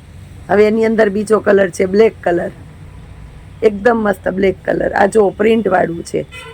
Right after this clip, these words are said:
એકદમ મસ્ત ફ્લાવર પ્રિન્ટ. ઘેર બધામાં પૂરેપૂરો આવશે. બસો ને પચાસ રૂપિયામાં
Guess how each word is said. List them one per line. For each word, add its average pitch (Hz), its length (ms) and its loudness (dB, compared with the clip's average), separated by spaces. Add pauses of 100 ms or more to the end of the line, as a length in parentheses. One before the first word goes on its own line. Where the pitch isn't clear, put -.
(320)
એકદમ 196 380 0
મસ્ત 196 280 -4 (120)
ફ્લાવર 202 320 2
પ્રિન્ટ. 175 420 -4
ઘેર 220 220 4
બધામાં 226 580 0
પૂરેપૂરો 190 520 -2
આવશે. 196 520 -2 (420)
બસો 226 340 4
ને 208 140 0
પચાસ 220 460 0
રૂપિયામાં - 600 -6